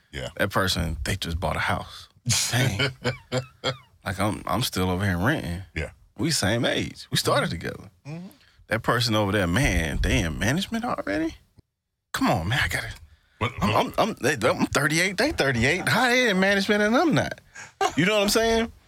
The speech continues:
Speaker 1: Okay, but let me give you two variables.
Speaker 2: Right.
Speaker 1: He may be in management at a smaller size company.
Speaker 2: Yep.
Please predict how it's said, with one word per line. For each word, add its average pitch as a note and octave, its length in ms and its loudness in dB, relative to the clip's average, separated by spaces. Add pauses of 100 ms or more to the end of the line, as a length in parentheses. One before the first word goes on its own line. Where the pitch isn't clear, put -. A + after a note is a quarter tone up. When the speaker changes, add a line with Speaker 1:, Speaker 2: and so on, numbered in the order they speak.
(360)
Speaker 1:
Okay, D3 260 0
but C#3 120 0
let D#3 80 0
me D#3+ 100 0
give D3+ 120 -2
you C#3 60 0
two D#3+ 160 -2
variables. F3+ 520 -4
Speaker 2:
Right. C#3 260 2 (640)
Speaker 1:
He E3+ 80 0
may G3 180 0
be G#2+ 160 0
in F#2+ 140 2
management G2 600 -2
at G2+ 300 0
a F#2+ 340 0
smaller A#2+ 640 -2
size B2+ 300 -2
company. F3 360 -8 (720)
Speaker 2:
Yep. - 160 -6